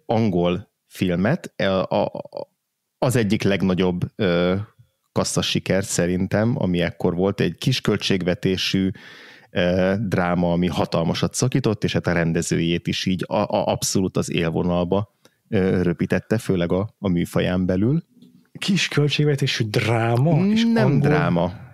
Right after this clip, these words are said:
Speaker 1: Hát, romantikus dráma per komédia.
Speaker 2: Aha, na várjál.
Speaker 1: És hat-
Speaker 2: A rendező Stephen Frears?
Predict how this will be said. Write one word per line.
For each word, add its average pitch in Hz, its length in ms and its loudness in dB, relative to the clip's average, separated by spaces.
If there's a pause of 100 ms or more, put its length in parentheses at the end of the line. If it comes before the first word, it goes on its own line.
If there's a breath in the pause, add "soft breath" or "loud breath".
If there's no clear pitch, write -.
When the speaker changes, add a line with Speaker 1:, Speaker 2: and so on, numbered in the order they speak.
(600 loud breath)
Speaker 1:
Hát, 226 380 0 (3000 loud breath)
romantikus 104 1080 0
dráma 90 380 0
per 90 260 0
komédia. 87 760 -2 (880 soft breath)
Speaker 2:
Aha, 92 640 -6 (100)
na 95 180 -6
várjál. 80 720 -10 (120)
Speaker 1:
És - 160 -8
hat- - 220 -2
Speaker 2:
A 117 40 0
rendező 110 760 -2
Stephen 131 400 0
Frears? 131 760 -2